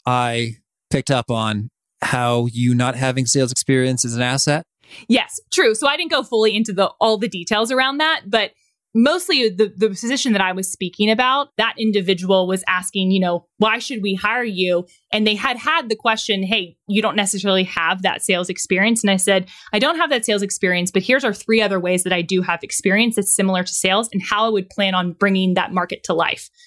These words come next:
Speaker 2: basically."
Speaker 1: Mm-hmm.
Speaker 2: So I was expressing to them the plan that I had in place to actually make that happen.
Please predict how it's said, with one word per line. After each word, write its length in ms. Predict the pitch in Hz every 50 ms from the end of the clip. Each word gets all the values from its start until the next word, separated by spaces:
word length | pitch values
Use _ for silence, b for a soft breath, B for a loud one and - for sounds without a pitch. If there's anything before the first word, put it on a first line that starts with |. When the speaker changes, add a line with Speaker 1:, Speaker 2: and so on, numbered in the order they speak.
| b b
Speaker 2:
basically." 440 | - 180 147 131 131 147 147 127 -
Speaker 1:
Mm-hmm. 120 | 95 - _ -
Speaker 2:
So 320 | - - 226 196 190 185 185 b b b _
I 120 | - 247 240
was 120 | 254 233
expressing 520 | 247 214 - - - 294 302 294 - 294
to 100 | 247 240
them 180 | 190 220 208 208
the 80 | 185 190
plan 380 | - - - 208 208 208 202
that 100 | 202 190
I 80 | 185 180
had 240 | 180 - 185 185 180
in 140 | 180 180
place 500 | 185 - - 190 202 269 403 440 - - - b b b b
to 100 | - 262 - -
actually 440 | 214 208 - - - - 226 202 196
make 340 | 190 185 185 180 - - - _ _ -
that 140 | 190 -
happen. 380 | - 170 - - - - - -